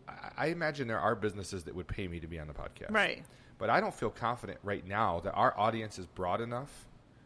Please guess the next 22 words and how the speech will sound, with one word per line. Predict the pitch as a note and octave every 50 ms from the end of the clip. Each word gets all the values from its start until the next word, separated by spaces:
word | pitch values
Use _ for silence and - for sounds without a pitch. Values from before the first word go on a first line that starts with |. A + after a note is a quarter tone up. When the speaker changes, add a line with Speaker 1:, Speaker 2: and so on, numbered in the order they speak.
| - -
Speaker 1:
to | - A#2
really, | A2 A2 A#2+ C3+ C#3+ D3 C#3 -
uh, | - G#2+ A2 - - E2
be | G2+ A2
able | A2 A2
to | G2+
provide | F#2 - G#2+ F#2 G2 G2 F#2 E2 D2
value. | D2+ F2+ E2+ E2 E2 D2+ C#2+ - - - -
Speaker 2:
Sure. | - - - G#3 G3 F3+ F3 F3+ E3+ -
Speaker 1:
I | - C3+
don't | F3 E3
wanna | D#3+ D3+ C#3
just | A#2 B2 -
say, | - C3 G#2+
"Hey, | G#2+ C#3 B2
pay | - - - C#3+ B2+ B2+
me | B2+ B2
because | A2 G#2 G2 - - - B2 A2 A2+
I'm | G#2 G2
doing | F2+ A2+ A#2+ A2+ A2 A2
this." | A2 A2 A2 - - -
And | F#2 F2